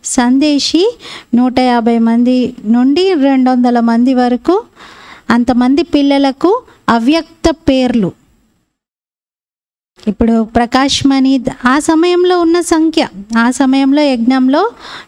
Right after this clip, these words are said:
నూట యాభై నుండి రెండు వందల మంది వరకు ఉన్నారు. వాళ్ళందరివి బాబా పేర్లు మార్చేశారు. అంతకుముందు ప్రకాష్ మణి దాదికి రమా అని పేరు ఉండేది.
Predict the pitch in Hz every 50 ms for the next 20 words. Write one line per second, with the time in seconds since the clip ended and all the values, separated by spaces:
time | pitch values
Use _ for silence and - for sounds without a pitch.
0 | - 247 247 247 247 262 254 254 240 247 254 254 254 247 247 254 294 311 294 269
1 | 254 254 247 247 247 247 247 233 240 240 240 254 277 277 269 269 269 - 262 247
2 | 233 233 233 226 226 247 294 302 302 269 269 262 254 247 254 269 285 294 311 330
3 | 339 339 359 359 349 339 370 370 285 294 302 294 285 320 320 311 - 311 302 302
4 | 294 302 311 294 285 285 277 269 - - 269 247 262 - - 220 185 - - _
5 | _ _ _ _ _ _ _ _ _ _ _ _ _ _ _ _ _ _ _ _
6 | _ - 233 240 285 269 - 294 302 302 302 311 - 285 262 254 254 269 277 285
7 | - - 294 285 285 285 285 277 254 269 262 262 254 277 269 254 - - 339 403
8 | 466 440 - _ _ _ - 214 240 247 247 247 254 254 254 262 277 285 302 302
9 | 269 - 262 240 226 214 208 196 196 196 202 - - -